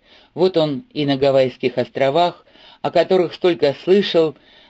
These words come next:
но где ещё не бывал ни разу. Странно и неожиданно иногда складывается у человека судьба. Разве думал он, Лигов, так скоро оказаться здесь, в мировой столице китобоев?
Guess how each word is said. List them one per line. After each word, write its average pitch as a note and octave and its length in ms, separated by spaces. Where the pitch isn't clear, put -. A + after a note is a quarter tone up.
но D#3 260
где D#3 300
ещё F3+ 200
не C#3+ 120
бывал C#3 340
ни D3+ 200
разу. G2 520
Странно G3 680
и D#3+ 360
неожиданно D3 960
иногда C#3 360
складывается F3 680
у D#3+ 40
человека D#3 600
судьба. B2 500
Разве F3 400
думал E3+ 460
он, D3 260
Лигов, C3 400
так D3 180
скоро G3+ 420
оказаться C#3+ 680
здесь, D3+ 340
в C#3 60
мировой C#3 400
столице D3+ 460
китобоев? C3+ 720